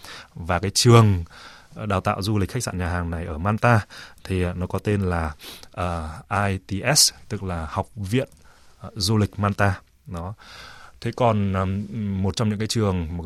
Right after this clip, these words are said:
cái điểm nổi bật nữa mà tôi cũng muốn nhắc lại ở đây, vì Malta họ nằm ở trong cái khối thịnh vượng chung của Anh và họ dùng tiếng Anh là cái ngôn ngữ để giảng dạy. Nên là có rất nhiều những trường tên tuổi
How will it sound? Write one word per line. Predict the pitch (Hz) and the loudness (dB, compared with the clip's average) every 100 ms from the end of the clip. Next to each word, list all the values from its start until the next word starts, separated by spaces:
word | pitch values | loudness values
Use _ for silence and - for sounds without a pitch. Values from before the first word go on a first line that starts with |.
| 85 | -8
cái | 104 | -6
điểm | 101 80 | -4 -4
nổi | 82 | -6
bật | 80 90 101 | -6 -6 -2
nữa | 104 120 147 180 | -4 -2 -6 -6
mà | 101 87 | -8 -6
tôi | 95 92 | -6 -6
cũng | 95 95 | -6 -4
muốn | 90 98 | -4 -4
nhắc | 170 - | -4 -2
lại | 131 90 | 0 2
ở | |
đây, | 98 95 - - - - | 2 0 -4 -16 -20 -8
vì | 95 | -4
Malta | 90 101 101 104 101 95 - | -2 -2 -2 -2 -2 -4 -8
họ | - 92 - | -12 -12 -8
nằm | 90 92 90 | -2 0 0
ở | 87 | -2
trong | 80 107 98 | -4 -2 -2
cái | 85 | -2
khối | - 92 110 | -4 -4 -2
thịnh | 113 92 | -4 -2
vượng | 101 - | -6 -6
chung | - 113 104 | -4 0 0
của | - 87 | -2 -4
Anh | 107 117 113 - - - - | 0 2 0 -4 -18 -20 -14
và | 98 85 | -8 -6
họ | 95 | -6
dùng | 85 90 | -4 -4
tiếng | 90 98 | -4 -2
Anh | 113 110 101 95 | 0 0 0 -4
là | 90 85 85 82 78 73 - - | -6 -4 -4 -6 -8 -14 -20 -14
cái | 90 | -6
ngôn | 95 104 101 | -2 0 2
ngữ | 110 123 170 - - - _ | 0 -2 -4 -6 -20 -20 _
để | - 127 104 92 78 | -14 -4 0 0 2
giảng | 92 85 | 2 4
dạy. | 113 - - - - - - _ - | 2 0 -12 -20 -20 -20 -20 _ -12
Nên | 107 117 123 113 | -2 2 2 2
là | 95 | 0
có | 85 87 | -2 -2
rất | 92 170 123 | -2 -4 0
nhiều | 107 104 101 92 82 80 - 120 | 4 6 6 6 4 -4 -14 -8
những | 90 98 117 160 | -6 -6 -4 -6
trường | - 110 92 85 | 0 0 2 2
tên | 147 160 | 2 4
tuổi | 139 101 76 | 6 4 2